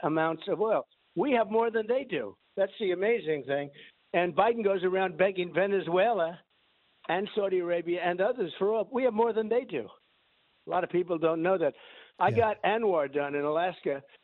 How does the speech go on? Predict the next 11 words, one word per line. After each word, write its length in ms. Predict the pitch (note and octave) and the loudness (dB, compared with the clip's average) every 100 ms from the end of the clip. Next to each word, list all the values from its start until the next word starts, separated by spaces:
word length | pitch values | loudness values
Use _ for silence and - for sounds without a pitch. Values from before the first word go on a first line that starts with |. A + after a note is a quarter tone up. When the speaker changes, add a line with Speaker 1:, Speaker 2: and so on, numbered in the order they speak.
| _ _ _ _ | _ _ _ _
Speaker 1:
Uh, 160 | D3+ D3 | -4 0
that's 180 | F#3 - - - | -2 -2 -8 -8
the 180 | E3+ F#3 - | -2 -2 2
size, 480 | A3 B3 F#3+ E3+ F3 - - - | 4 4 4 2 0 -8 -18 -8
potentially, 680 | E3+ - C#4+ - F3 F3 F3+ | -4 0 0 0 -2 0 0
of 80 | - | 0
Saudi 220 | G3 F#3+ | 2 2
Arabia 540 | F#3+ A3 A#3+ E3+ B2+ - | 2 0 0 -2 -4 -2
Speaker 2:
And 120 | D3+ | 0
Speaker 1:
in 80 | |
Speaker 2:
it's, 0 | C#3 | 2